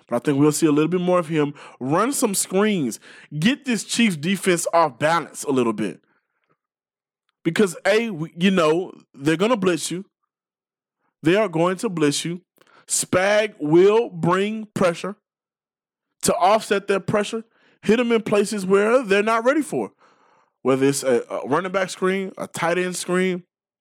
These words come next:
and, uh, more importantly, make sure that those hot routes are ready. When pressure is on the way, get the ball out.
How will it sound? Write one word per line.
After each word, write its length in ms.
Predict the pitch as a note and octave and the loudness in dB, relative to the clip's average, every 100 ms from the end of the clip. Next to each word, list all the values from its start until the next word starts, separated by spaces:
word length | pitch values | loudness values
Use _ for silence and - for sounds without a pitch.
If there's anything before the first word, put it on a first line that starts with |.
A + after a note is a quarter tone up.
| _ _ _ _ _ _ _ _ _ - | _ _ _ _ _ _ _ _ _ -4
and, 360 | E3 E3+ D3 C3+ _ _ - - | 0 0 -2 -4 _ _ -20 -16
uh, 220 | - - | -14 -8
more 220 | D3 E3+ | -2 0
importantly, 520 | D#3+ F#3+ E3+ C#3+ C3+ _ _ _ | 0 0 0 -2 -8 _ _ _
make 240 | C#3 E3+ D#3+ | -4 -4 -2
sure 160 | F3 | -2
that 160 | D#3 C#3 | -2 0
those 240 | D#3 C#3+ | 0 0
hot 240 | C#3+ C#3+ A#2+ | -2 -2 0
routes 320 | C3+ C3 - | -2 -2 -4
are 40 | |
ready. 300 | A2+ C#3 D3+ - _ _ _ _ _ _ _ _ _ _ _ - | 0 0 -2 -12 _ _ _ _ _ _ _ _ _ _ _ -2
When 160 | B2+ | -2
pressure 420 | - F3+ G3 - | 0 -2 -2 -4
is 240 | F3 C#3+ - | -2 -4 -2
on 320 | C3+ E3 F3 | 0 0 0
the 100 | D3+ | -2
way, 340 | C3 D3+ D#3 D#3 - - B2+ | 0 0 0 -6 -20 -20 0
get 300 | E3 G3 G3 | 4 4 0
the 220 | C#3 D3 | -2 -2
ball 520 | B2 C#3 D3 D#3+ D#3 - | 0 2 4 4 2 0
out. 320 | C#3+ A#2+ - | 0 0 -2